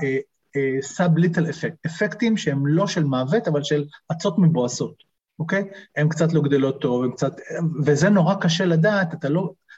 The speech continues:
קשה לך להבין אותם, אין להם פה. ולכן, אה, האתגר ההנדסי ב-, ב-, ב-, בלתת להצעה את התנאים האלה שלמדת שהם אופטימליים מבחינת הביולוג, האתגר של המהנדס הוא לא פשוט, אה, אבל כן, זה המפתח להצלחה, אני חושב שה-,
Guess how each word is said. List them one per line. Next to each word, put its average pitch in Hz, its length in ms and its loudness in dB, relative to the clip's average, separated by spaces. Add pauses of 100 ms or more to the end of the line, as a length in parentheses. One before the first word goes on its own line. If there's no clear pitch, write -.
קשה 208 240 0
לך 233 220 0
להבין 156 320 4
אותם, 131 200 0
אין 147 80 0
להם 160 240 4
פה. 143 60 -4 (640)
ולכן, 190 500 0
אה, 135 300 -2
האתגר 147 560 0
ההנדסי 139 560 0
ב-, 160 120 0
ב-, 117 360 -4 (120)
ב-, 113 280 -4 (760)
בלתת - 580 -2
להצעה 147 380 2
את 156 100 -2
התנאים 147 340 0
האלה 123 160 -2
שלמדת 139 540 -2
שהם 131 160 -4
אופטימליים 127 520 -4
מבחינת - 280 -8
הביולוג, 160 600 0
האתגר 120 460 -2
של 165 100 2
המהנדס 139 440 0
הוא 135 100 -2
לא 147 140 2
פשוט, - 340 -8 (720)
אה, 123 220 -2
אבל 131 180 -4
כן, 254 200 0
זה 160 120 2
המפתח 170 480 0
להצלחה, 127 440 -6
אני 113 120 -6
חושב - 140 -16
שה-, 120 260 -4